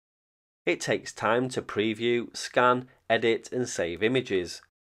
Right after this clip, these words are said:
The scans in this video were made using the Lens Pro from Caesar.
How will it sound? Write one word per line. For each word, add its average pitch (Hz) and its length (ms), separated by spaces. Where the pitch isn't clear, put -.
The 165 100
scans 113 340
in 95 140
this 160 160
video 131 420
were 139 200
made 110 340
using 107 360
the 107 100
Lens 87 340
Pro 123 460
from 87 260
Caesar. 107 680